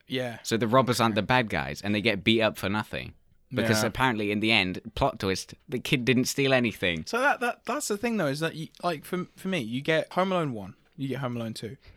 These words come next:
Speaker 2: Both
Speaker 1: I
Speaker 2: good.
Speaker 1: never ev-, I mean, I did kind of hear whispers of it, but I didn't really hear a lot of Home Alone three, four, and five, which
Speaker 2: The only
Speaker 1: there,
Speaker 2: good
Speaker 1: there
Speaker 2: ones are
Speaker 1: are
Speaker 2: one and
Speaker 1: more.
Speaker 2: two.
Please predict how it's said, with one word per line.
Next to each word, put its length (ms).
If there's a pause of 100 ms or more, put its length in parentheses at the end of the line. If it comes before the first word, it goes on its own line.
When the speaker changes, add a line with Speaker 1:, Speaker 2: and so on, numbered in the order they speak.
(320)
Speaker 2:
Both 160
Speaker 1:
I 80
Speaker 2:
good. 160
Speaker 1:
never 380
ev-, 280
I 260
mean, 100
I 60
did 240
kind 340
of 80
hear 160
whispers 440
of 120
it, 100
but 80
I 80
didn't 220
really 180
hear 240
a 40
lot 200
of 140 (140)
Home 200
Alone 300 (120)
three, 540 (220)
four, 500 (180)
and 160
five, 680
which 400
Speaker 2:
The 100
only 140
Speaker 1:
there, 160
Speaker 2:
good 80
Speaker 1:
there 100
Speaker 2:
ones 60
are 20
Speaker 1:
are 80
Speaker 2:
one 100
and 60
Speaker 1:
more. 300
Speaker 2:
two. 60